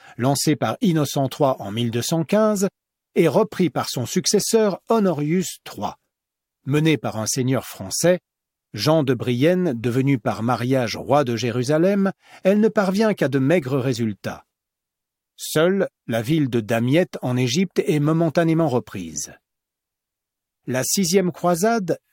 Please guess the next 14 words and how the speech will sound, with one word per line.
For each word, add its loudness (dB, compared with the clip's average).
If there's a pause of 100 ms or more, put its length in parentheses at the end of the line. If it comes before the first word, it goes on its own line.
mille 2
deux 0
cent 0
vingt-huit 0
mille 0
deux 0
cent 0
vingt-neuf, 0 (320)
est, 2
fait -6
rare, 0
une 4
croisade 0
pacifique. -4